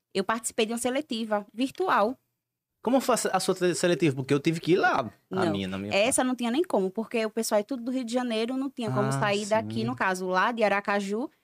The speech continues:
Speaker 1: pra o Rio de Janeiro. Meu sonho era participar de um evento de Eduardo Araújo.
Speaker 2: Que é um
Speaker 1: É o pioneiro em concursos plus size aqui no Brasil.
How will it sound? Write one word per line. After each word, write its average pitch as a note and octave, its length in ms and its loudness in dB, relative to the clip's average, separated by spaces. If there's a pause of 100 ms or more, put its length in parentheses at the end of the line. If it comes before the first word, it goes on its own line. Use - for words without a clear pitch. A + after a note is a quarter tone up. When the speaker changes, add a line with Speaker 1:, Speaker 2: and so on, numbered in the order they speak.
(200)
Speaker 1:
pra A3 180 2
o D4 40 2
Rio B3+ 140 0
de A3+ 160 -4
Janeiro. A#3 520 -2 (520)
Meu G#3 200 0
sonho F3 580 0
era F3+ 180 0
participar G3 920 -2
de F#3 180 -6
um B3 80 0
evento A3 360 -2
de A3 100 -2
Eduardo G3+ 440 0
Araújo. F3 540 -2 (720)
Speaker 2:
Que B2+ 100 2
é A#2+ 80 6
um B2 320 0
Speaker 1:
É G3 100 2
o G#3+ 60 2
pioneiro C4+ 640 2
em C4+ 140 -2
concursos C4 580 -4
plus D#4 220 -2
size G#3+ 500 2
aqui A#3+ 300 -2
no A#3+ 80 -2
Brasil. G3+ 580 -2